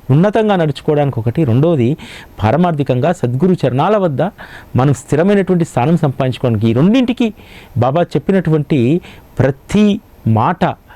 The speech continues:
వారు ఆచరించినటువంటి ప్రతి చర్య మనందరికీ కూడా ఎంతో ప్రయోజనాన్ని చేకూరుస్తాయి. ఎప్పుడైతే మనము మన కష్టాల భారమంతా కూడా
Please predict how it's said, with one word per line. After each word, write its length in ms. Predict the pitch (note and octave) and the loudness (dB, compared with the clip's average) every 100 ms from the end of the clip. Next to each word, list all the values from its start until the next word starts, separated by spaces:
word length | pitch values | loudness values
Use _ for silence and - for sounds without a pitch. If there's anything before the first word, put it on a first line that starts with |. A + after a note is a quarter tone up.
| - - - - | -20 -20 -12 -2
వారు 220 | A2+ B2+ | 0 2
ఆచరించినటువంటి 880 | B2 F3 A3 G3+ F#3+ F3+ D#3+ C#3+ B2+ | 0 0 0 0 0 0 0 0 -2
ప్రతి 440 | - A#2 - - | -2 -4 -2 0
చర్య 500 | G3+ - C#3 C#3 C3+ - - - - G#2+ | 0 2 -2 0 -2 -4 -20 -20 -8 0
మనందరికీ 600 | G#2 G#2+ D#3+ G3 F#3+ F3 | 2 2 2 2 0 -4
కూడా 540 | - D3+ C#3 G#2+ D3+ - - - - | 0 0 0 0 -4 -6 -18 -20 -2
ఎంతో 320 | A#2 E3 B3+ | 0 0 -2
ప్రయోజనాన్ని 680 | A3+ D#3+ D3 B2+ C3 B2 A#2 | 0 0 0 0 -2 0 -2
చేకూరుస్తాయి. 520 | A#2 A#2+ - - - - - - - - - | -2 -6 -6 -12 -14 -14 -20 -20 -20 -6 -4
ఎప్పుడైతే 380 | - D4 C#4 | 0 0 2
మనము 640 | C4+ B3 A3+ D#3+ D3 A3+ F3 | 0 2 2 2 2 0 0
మన 140 | D#3 D#3+ | -2 0
కష్టాల 480 | - - F#3+ A3+ | -2 -2 -2 0
భారమంతా 640 | A#3+ E3+ F3+ G#3+ A3 G#3 A#3+ | 0 0 0 0 0 0 -2
కూడా 400 | A3+ G3 G#3 | 0 0 0